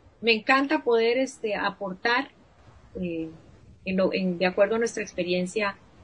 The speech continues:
en eso. Así que, sí, es cierto, siempre hay algo que sacrificar y a mí siempre me ha dolido, eh, por ejemplo, la carrera de Manuel, que,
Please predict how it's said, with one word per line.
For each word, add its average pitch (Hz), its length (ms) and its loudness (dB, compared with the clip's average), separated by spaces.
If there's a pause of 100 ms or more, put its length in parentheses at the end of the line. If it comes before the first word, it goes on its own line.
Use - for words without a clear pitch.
(240)
en 196 140 2
eso. 185 280 2
Así 190 220 -2
que, 277 320 4 (420)
sí, - 440 6 (420)
es 240 180 -4
cierto, 277 580 2
siempre 262 500 0
hay 254 160 4
algo 247 280 2
que 262 100 -6
sacrificar 226 800 -2
y 208 200 -4
a 185 120 0
mí 220 240 -4
siempre 254 440 -4
me 254 120 -4
ha 247 60 0
dolido, 240 720 0
eh, 196 160 -6
por 180 140 -4
ejemplo, 185 240 -2
la 214 100 0
carrera 185 340 0
de 208 80 -2
Manuel, 190 520 -2 (840)
que, 190 840 4